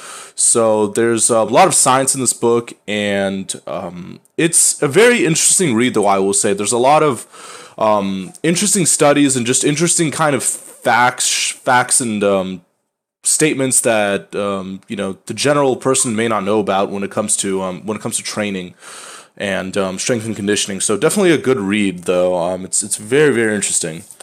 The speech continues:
Um, so number one, you wanna read this book from cover to cover. Um, don't even think about taking the exam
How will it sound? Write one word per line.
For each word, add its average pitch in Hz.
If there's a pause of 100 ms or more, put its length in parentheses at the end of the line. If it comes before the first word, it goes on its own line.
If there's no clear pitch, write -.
(320)
Um, 107
so 143
number 202
one, 175 (160)
you 113
wanna 156
read 156
this 147
book 135
from 120
cover 127
to 107
cover. 90 (480)
Um, 101 (400)
don't 196
even 175
think 170
about 160
taking 147
the 139
exam 123